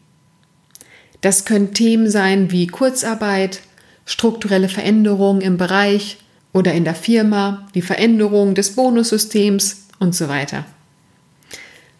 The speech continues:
Frage dich bei jedem Thema, das du kommunizieren möchtest,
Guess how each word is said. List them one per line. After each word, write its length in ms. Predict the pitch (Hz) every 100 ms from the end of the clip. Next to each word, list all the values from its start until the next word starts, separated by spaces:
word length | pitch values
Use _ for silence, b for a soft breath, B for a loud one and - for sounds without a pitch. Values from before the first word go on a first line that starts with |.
| _
Frage 380 | - 247 277 262
dich 200 | 247 -
bei 100 | 220
jedem 440 | 202 247 302 320
Thema, 440 | - 240 208 160 147
das 200 | 156 -
du 100 | 175
kommunizieren 760 | 180 196 190 190 - 240 170
möchtest, 580 | 147 156 - 254 294 -